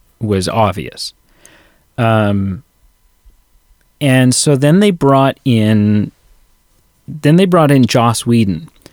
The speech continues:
who had directed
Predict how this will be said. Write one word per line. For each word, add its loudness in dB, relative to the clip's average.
who 2
had 0
directed 0